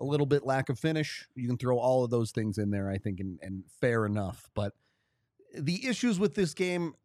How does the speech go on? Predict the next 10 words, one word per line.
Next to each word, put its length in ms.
are 280
not 460
going 280
to 60
be 100
coming 320
from 220
the 40
forward 440
core, 340